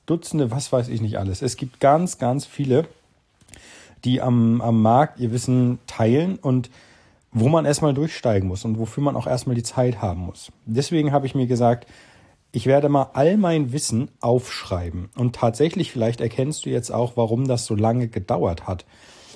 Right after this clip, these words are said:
Ich habe über zwanzig sogenannte kleine Purpose Guides geschrieben. Das heißt, zwanzig, über zwanzig kleine Episoden,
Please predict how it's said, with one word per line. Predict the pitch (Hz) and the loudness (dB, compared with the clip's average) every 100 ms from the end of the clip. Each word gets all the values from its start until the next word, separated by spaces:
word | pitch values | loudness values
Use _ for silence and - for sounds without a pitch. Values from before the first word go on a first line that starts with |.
| _ - | _ -8
Ich | 120 | -4
habe | 123 135 156 151 151 151 - _ _ _ _ | 2 2 2 4 4 4 -2 _ _ _ _
über | 180 214 220 196 - | 2 2 2 -2 -2
zwanzig | - - - 139 156 196 - - 117 92 - - _ _ _ _ _ _ _ | -4 -2 0 2 2 0 -4 -4 -4 -4 -10 -20 _ _ _ _ _ _ _
sogenannte | - 139 151 135 135 135 | 0 0 2 2 2 0
kleine | - 127 127 | -2 2 2
Purpose | 123 - 151 156 123 - - | 0 0 0 2 0 -2 -2
Guides | 98 92 90 - - - _ - | 0 0 -4 -6 -10 -10 _ -4
geschrieben. | 107 - 101 90 90 87 | -4 -2 -2 -2 -6 -8
Das | - 110 | -8 -2
heißt, | 123 143 147 - - - - - _ _ _ _ _ _ _ _ - | 2 2 0 -10 -20 -20 -20 -20 _ _ _ _ _ _ _ _ -6
zwanzig, | - - 143 214 214 | -4 2 4 4 2
über | 208 220 214 | 2 2 0
zwanzig | - 160 180 143 - | 0 0 0 -6 -10
kleine | - 143 160 185 165 | -6 -2 0 -2 -4
Episoden, | - 143 120 131 156 170 107 135 | -4 -2 0 2 0 0 0 0